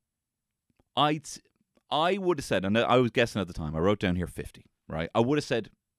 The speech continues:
I would have said forty-two, and it would have been a big l-, gas joke, right?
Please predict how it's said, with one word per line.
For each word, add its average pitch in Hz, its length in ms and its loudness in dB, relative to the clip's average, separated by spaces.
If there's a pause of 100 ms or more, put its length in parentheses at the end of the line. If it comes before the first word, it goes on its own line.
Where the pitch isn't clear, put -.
(340)
I 110 60 2
would 120 240 4
have 110 80 -6
said 98 160 -2
forty-two, 71 580 -8 (520)
and 90 120 -4
it 98 60 -4
would 110 140 2
have 98 60 -2
been 98 120 -2
a 85 40 -2
big 113 320 0
l-, 104 100 -8 (120)
gas 107 400 -2
joke, 80 420 -8 (300)
right? 87 240 -2